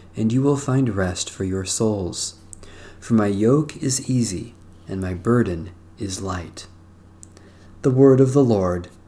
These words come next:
Thanks be to God. Restore us, O Lord God of hosts. Let your face shine,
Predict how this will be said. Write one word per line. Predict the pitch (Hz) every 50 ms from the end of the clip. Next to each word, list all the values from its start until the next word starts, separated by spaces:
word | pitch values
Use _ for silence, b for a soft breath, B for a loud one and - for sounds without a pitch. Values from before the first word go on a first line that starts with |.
| - - - - - - -
Thanks | - - - 90 85 85 82 80 -
be | - - 98 90 87 87
to | - -
God. | 92 92 95 95 92 90 87 85 82 87 - - - - - - - - - - - - - - - - - - - - - - - - - - - - - - - - B B B B B B B B B B
Restore | - 120 - - - - 127 127 123 113 104
us, | 101 101 104 110 - - - -
O | 107 110
Lord | 113 107 107 110 110 110 113 117 113
God | 113 117 107 107 110 110
of | 104 -
hosts. | - - 101 107 113 117 - - - - - - B B B B B B
Let | 113 127 131 -
your | 147 143
face | 135 - - 127 135 139 131 -
shine, | - - - 131 123 120 104 95 92 87 92